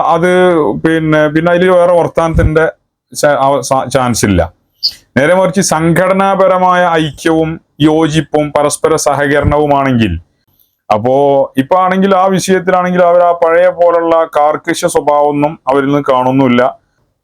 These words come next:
ഐക്യപ്പെടുന്ന, ഐക്യപ്പെടുകയാണ് അല്ലെങ്കിൽ ഐക്യത്തിൽ മുന്നോട്ട് പോകാനുള്ള ഒരു സാഹചര്യം ഉണ്ടാവുമ്പോ, ആ, അവിടെ മർക്കസിൽ മുടിയുണ്ട്, അതുകൊണ്ട് നമുക്ക് ഐക്യപ്പെടാൻ പറ്റൂല എന്ന് പറയാൻ പറ്റുമോ? അത് സാധ്യമാകുന്ന ഒരു കാ-, അതൊരു, ഒരു, ഒരു ലോജിക് ഇല്ലാത്തൊരു കാര്യല്ലേ?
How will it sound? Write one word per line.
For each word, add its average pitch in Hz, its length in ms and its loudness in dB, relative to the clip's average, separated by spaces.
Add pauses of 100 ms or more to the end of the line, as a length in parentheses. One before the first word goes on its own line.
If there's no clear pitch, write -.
(100)
ഐക്യപ്പെടുന്ന, 160 640 -2 (140)
ഐക്യപ്പെടുകയാണ് 156 720 0 (180)
അല്ലെങ്കിൽ 147 240 0 (100)
ഐക്യത്തിൽ 160 480 -2
മുന്നോട്ട് 151 340 0 (120)
പോകാനുള്ള 143 520 0
ഒരു 131 140 -2
സാഹചര്യം 131 560 0
ഉണ്ടാവുമ്പോ, 113 420 0 (640)
ആ, 110 60 0 (160)
അവിടെ 123 300 0
മർക്കസിൽ 120 460 -2 (120)
മുടിയുണ്ട്, 120 500 0 (260)
അതുകൊണ്ട് 127 340 0 (260)
നമുക്ക് 123 320 0
ഐക്യപ്പെടാൻ 127 500 -2
പറ്റൂല 127 320 0 (140)
എന്ന് 151 160 -2
പറയാൻ 160 220 0
പറ്റുമോ? 101 240 -4 (580)
അത് 135 280 0 (440)
സാധ്യമാകുന്ന 170 720 0
ഒരു 151 100 -6
കാ-, 147 160 2
അതൊരു, 180 260 0 (140)
ഒരു, 185 220 2
ഒരു 190 120 4 (220)
ലോജിക് 190 400 0
ഇല്ലാത്തൊരു 175 380 0
കാര്യല്ലേ? 127 340 0